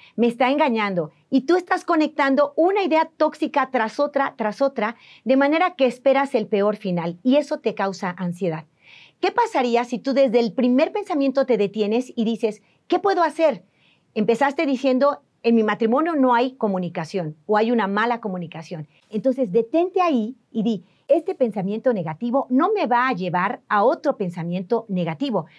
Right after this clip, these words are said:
¿Qué voy a hacer si en mi matrimonio hay mala comunicación? Me voy a explorar. ¿Soy criticona?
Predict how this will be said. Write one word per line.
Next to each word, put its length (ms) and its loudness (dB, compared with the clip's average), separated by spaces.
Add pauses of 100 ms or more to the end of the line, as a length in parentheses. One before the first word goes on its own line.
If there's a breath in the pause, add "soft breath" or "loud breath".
(260 soft breath)
¿Qué 120 2
voy 180 4
a 60 2
hacer 420 0
si 180 -4
en 80 0
mi 80 0
matrimonio 440 0
hay 80 2
mala 240 2
comunicación? 640 0 (480 soft breath)
Me 140 4
voy 180 4
a 100 6
explorar. 600 0 (420)
¿Soy 260 0
criticona? 720 -4